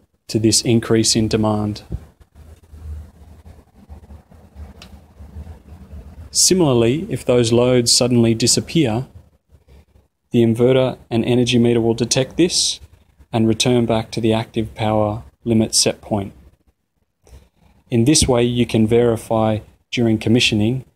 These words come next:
that you have correctly set the active power limit. You can do a similar test by removing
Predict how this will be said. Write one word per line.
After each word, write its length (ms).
that 100
you 120
have 180
correctly 440
set 460
the 160
active 320
power 300
limit. 400
You 100
can 160
do 140
a 40
similar 360
test 360
by 140
removing 720